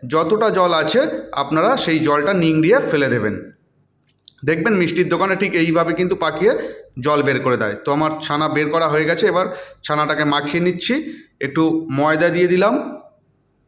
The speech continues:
দিয়ে ভালো করে মাখিয়ে নেব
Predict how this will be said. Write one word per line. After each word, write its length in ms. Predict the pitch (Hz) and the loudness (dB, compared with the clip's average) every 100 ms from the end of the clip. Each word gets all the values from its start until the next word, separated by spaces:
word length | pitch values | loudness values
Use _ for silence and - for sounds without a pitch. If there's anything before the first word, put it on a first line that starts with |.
| _ _ _ _ _ _ _ _ _ _ _ _ _ _ _ - 120 | _ _ _ _ _ _ _ _ _ _ _ _ _ _ _ -18 -4
দিয়ে 160 | 156 165 123 | -2 0 0
ভালো 220 | 143 180 185 | 0 2 2
করে 120 | 190 170 | 2 2
মাখিয়ে 280 | 156 156 139 | 0 0 0
নেব 100 | 120 | 2